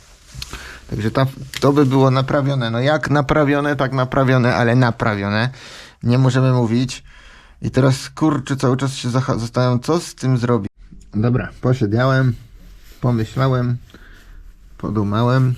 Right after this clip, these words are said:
I teraz tak, mm, troszkę to przerobiłem. Jestem teraz, a, na dziewięćdziesiąt procent pewny, że między tymi wyprowadzeniami jest termopara.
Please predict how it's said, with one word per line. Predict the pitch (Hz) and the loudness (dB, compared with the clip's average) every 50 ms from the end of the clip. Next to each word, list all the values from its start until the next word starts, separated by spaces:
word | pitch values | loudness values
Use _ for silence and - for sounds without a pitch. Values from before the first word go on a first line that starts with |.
| - - 123 | -6 -10 -10
I | - | -4
teraz | - 113 113 113 - | -2 -2 -2 -2 -2
tak, | - 110 98 95 - - - - - | -2 -2 -2 -2 -4 -10 -12 -2 0
mm, | 123 123 123 120 120 120 123 123 123 123 120 113 - - - - - - - - - - - - - - - - - - | 2 2 4 4 2 2 2 2 2 0 0 -2 -6 -16 -20 -20 -20 -20 -20 -20 -20 -20 -20 -20 -20 -18 -18 -18 -14 -4
troszkę | - 123 - - - | -4 -4 -2 -2 -6
to | - - | -6 -6
przerobiłem. | 104 - - 113 113 110 120 127 135 156 170 175 175 - - - - - - - - - - - - - - - - - - - - - - - - - - - - - - - - - - - - _ _ | -8 -4 -2 -2 0 0 0 0 0 0 0 -2 -4 -6 -20 -20 -20 -20 -20 -20 -20 -20 -20 -20 -20 -20 -20 -20 -20 -20 -20 -20 -20 -20 -20 -20 -20 -20 -20 -20 -20 -20 -20 -20 -20 -20 -20 -20 -20 _ _
Jestem | - 139 131 123 - 131 127 120 | -2 -2 -2 0 2 2 0 2
teraz, | 123 127 127 131 131 117 - - - - - - - - - - - - - - - - - - - | 0 0 0 2 0 0 -2 -8 -20 -20 -20 -20 -20 -20 -20 -20 -20 -20 -20 -20 -20 -20 -20 -8 -4
a, | 131 131 127 123 - - - - | 0 0 0 0 -2 -4 -10 -6
na | 127 110 110 | -4 -4 -2
dziewięćdziesiąt | 101 113 113 117 120 127 131 135 123 113 107 | 0 0 0 2 2 0 0 0 0 -2 0
procent | - 120 110 - 113 101 | 0 0 0 -2 -4 -2
pewny, | 123 120 113 113 113 | -2 -2 0 0 0
że | 98 107 110 | 0 0 -2
między | 110 110 104 104 98 | -2 -2 -2 -4 -4
tymi | - 127 117 117 | -2 -2 -2 -2
wyprowadzeniami | 104 107 - - 123 110 107 107 107 117 117 113 110 107 | -2 -4 -4 -2 -2 0 0 0 0 0 0 0 0 -2
jest | 104 - - | -4 -4 -4
termopara. | 123 - 110 113 95 - 110 - 120 143 | -4 -2 -2 -2 -2 -2 -2 0 0 -2